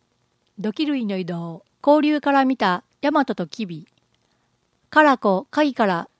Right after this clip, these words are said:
牧向、箸墓の時代へ。講師、大阪府立弥生文化博物館副館長、秋山幸三さん。シンポジウム、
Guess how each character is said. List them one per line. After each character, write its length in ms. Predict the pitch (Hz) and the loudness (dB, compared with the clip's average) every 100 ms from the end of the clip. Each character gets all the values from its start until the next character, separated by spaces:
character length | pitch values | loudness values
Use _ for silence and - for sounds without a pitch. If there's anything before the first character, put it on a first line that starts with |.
| - | -4
牧 280 | 233 240 277 | -4 -2 0
向、 360 | 262 262 254 - | 0 -2 -4 -6
箸 280 | - 262 | -8 0
墓 200 | 269 277 | 0 2
の 120 | 262 247 | 0 0
時 100 | 208 | 0
代 320 | 220 220 208 | -2 0 -2
へ。 180 | 202 - _ _ _ _ _ _ - | -4 -8 _ _ _ _ _ _ 0
講 220 | 320 277 | 4 4
師、 320 | - 196 180 _ _ _ _ _ - | 0 -8 -8 _ _ _ _ _ 2
大 100 | 311 | 2
阪 320 | 311 302 269 | 2 0 0
府 100 | 220 | 0
立 440 | 240 - 196 208 _ _ 247 | -4 -4 -6 -6 _ _ 2
弥 300 | 285 311 302 | 2 4 0
生 40 | |
文 220 | 285 285 | 0 -2
化 260 | 277 277 - - | 2 0 0 -10
博 280 | 240 311 | -8 -4
物 200 | 285 269 | -6 -6
館 300 | 269 226 202 - | -2 -2 -2 -10
副 180 | - | -10
館 280 | 269 294 247 | -2 0 0
長、 340 | - 180 160 - _ _ _ - | -2 -6 -6 -12 _ _ _ -4
秋 220 | 233 302 | -2 2
山 240 | 285 220 | 2 2
幸 240 | 233 226 220 | 0 0 2
三 200 | 208 208 | 0 0
さ 180 | 196 185 | -4 -6
ん。 180 | 190 254 _ _ _ _ _ _ _ _ _ _ _ _ _ _ _ - | -10 -18 _ _ _ _ _ _ _ _ _ _ _ _ _ _ _ -10
シ 220 | - 311 | 0 2
ン 60 | |
ポ 120 | 320 302 | 4 4
ジ 120 | 302 | 2
ウ 120 | 277 | 0
ム、 300 | 190 170 | -2 -6